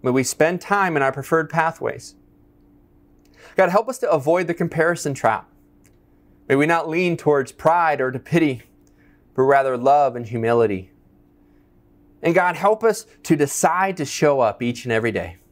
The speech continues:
In our busy schedules and our stressful lives, the best way to be effective and fruitful is to feed our soul through connecting with you. Help us to do that this week.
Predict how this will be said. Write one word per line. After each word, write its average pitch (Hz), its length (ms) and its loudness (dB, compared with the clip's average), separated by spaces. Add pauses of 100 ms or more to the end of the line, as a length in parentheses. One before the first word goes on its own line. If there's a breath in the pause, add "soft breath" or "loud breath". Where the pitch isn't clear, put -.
(1300)
In 117 80 -2
our 117 120 2
busy 143 340 2
schedules 160 580 0
and 120 100 -8
our 117 60 -2
stressful 143 500 0
lives, 98 600 -2 (1500)
the - 80 -12
best 131 340 0
way 147 100 2
to 135 80 -2
be 113 120 2
effective 170 680 -2
and 156 140 -6
fruitful 104 600 -6 (680 soft breath)
is - 200 -6
to - 100 -6
feed 156 480 -2
our 143 180 0
soul 98 600 -2
through 101 120 -12
connecting 104 520 -8
with 101 200 -14
you. 87 200 -12 (1300)
Help 120 240 2
us 120 120 -6
to 110 80 -12
do 107 140 -4
that 98 220 -2
this - 200 -12
week. 90 300 -16